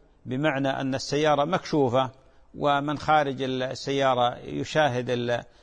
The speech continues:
من في السيارة، هذه لا تسمى خلوة، لأن ضابط الخلوة أن يكون الرجل والمرأة في مكان بحيث لا يراهما أحد، لا يراهما أحد. ولذلك المرأة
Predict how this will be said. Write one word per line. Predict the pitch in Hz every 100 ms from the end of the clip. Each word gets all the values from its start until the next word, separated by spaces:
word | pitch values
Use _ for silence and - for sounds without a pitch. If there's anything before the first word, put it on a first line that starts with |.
| _ -
من | 135
في | 127
السيارة، | 135 - 135 135 131 117 120 - - _
هذه | - 175 196 202
لا | 208
تسمى | 190 156 135 117 113
خلوة، | - 113 110
لأن | 113 127 131
ضابط | 131 165 156 147
الخلوة | 139 - 139 123 120 - - - -
أن | 135
يكون | 139 - 156 143
الرجل | 135 147 139 127
والمرأة | 123 127 147 147 123
في | 131
مكان | 127 131 156 165 147
بحيث | 143 156 151
لا | 160
يراهما | 151 139 120 127 120 127
أحد، | - 92 - _ _ _
لا | 127 139 147
يراهما | 127 135 143 131 117
أحد. | 107 101 -
ولذلك | 190 180 180 180 156 143 139
المرأة | 143 165 131